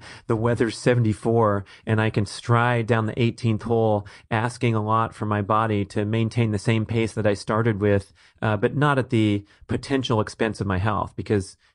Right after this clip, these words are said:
after I finished, yeah, I had a small sense of pride that I, uh, played a great round,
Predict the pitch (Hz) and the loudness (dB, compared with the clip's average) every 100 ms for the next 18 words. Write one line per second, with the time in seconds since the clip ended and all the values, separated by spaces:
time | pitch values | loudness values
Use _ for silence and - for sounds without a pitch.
0 | - 123 120 127 98 - 165 165 - - | -4 -2 0 0 0 2 4 2 0 -8
1 | _ _ _ 131 151 143 123 120 107 101 | _ _ _ 2 2 2 2 2 0 -4
2 | - 117 123 123 - 120 110 95 117 117 | -4 0 2 0 -2 -2 -4 -2 0 2
3 | 120 104 98 98 98 - _ _ _ - | 0 0 0 0 -4 -8 _ _ _ -6
4 | 104 92 87 - - 135 117 107 113 110 | -2 -2 -4 -6 -4 0 2 2 0 0
5 | - 110 110 117 | 0 0 0 -2